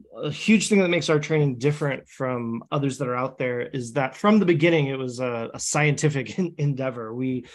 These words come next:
we developed the initial version of the training and we put it through large-scale randomized controlled experiments. So the same kind of tests that we put major medical interventions through, 'cause that's the only way to really be able to say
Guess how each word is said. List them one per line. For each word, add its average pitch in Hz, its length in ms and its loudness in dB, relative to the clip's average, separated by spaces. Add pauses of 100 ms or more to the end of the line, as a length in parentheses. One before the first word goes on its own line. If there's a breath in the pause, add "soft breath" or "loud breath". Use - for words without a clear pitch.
(160 loud breath)
we 147 60 -2
developed 175 400 2
the 175 100 2
initial 160 380 2
version 147 280 -2
of 139 60 -6
the 131 80 -10
training 139 340 -8
and 139 100 -6
we 135 120 -4
put 220 240 2
it 156 160 0
through 139 340 -2
large-scale 143 720 0
randomized 131 580 -6
controlled 120 380 -4
experiments. 113 840 -6
So 143 260 4 (240 loud breath)
the 156 100 4
same 196 320 4
kind 190 160 0
of 151 80 -2
tests 156 300 -2
that 143 100 -2
we 139 80 -4
put 147 240 -4
major 135 320 -4
medical 127 480 -6
interventions 120 720 -10
through, - 260 -10
'cause 139 160 -4
that's 185 180 2
the 220 140 2
only 175 260 4
way 151 140 6
to 135 80 0
really 131 240 -2
be 127 140 -4
able 117 140 -6
to 113 60 -10
say 120 460 -4